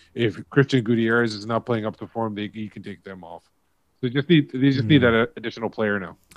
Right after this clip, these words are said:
Speaker 2: I thought it was interesting tonight, Zach, that, a-, again, I might just be reading too much into Mark's comments, but he said, "We need to make the moves that's gonna make this team better."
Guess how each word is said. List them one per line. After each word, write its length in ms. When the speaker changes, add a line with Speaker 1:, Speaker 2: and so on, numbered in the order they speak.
Speaker 2:
I 60
thought 120
it 60
was 120
interesting 480
tonight, 500
Zach, 400
that, 440
a-, 140
again, 320
I 60
might 180
just 160
be 80
reading 320
too 220
much 240
into 200
Mark's 440
comments, 600
but 180
he 100
said, 320
"We 100
need 180
to 120
make 260
the 100
moves 840
that's 220
gonna 180
make 220
this 160
team 320
better." 500